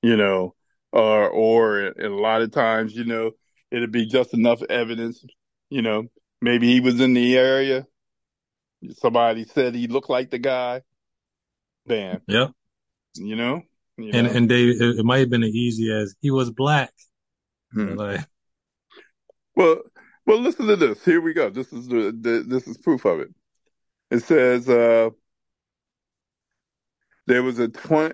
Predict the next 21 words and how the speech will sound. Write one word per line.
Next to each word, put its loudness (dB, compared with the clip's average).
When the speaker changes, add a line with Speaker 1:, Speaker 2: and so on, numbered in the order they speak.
Speaker 1:
uh, 0
there -2
was -10
a -10
two-day -4
evidentiary -6
hearing -2
on -2
the -4
case, -4
uh, -2
late 0
last 2
month. -6
It -6
said, 2
in -2
order 2
that 0
Hayes' 0
attorney, -4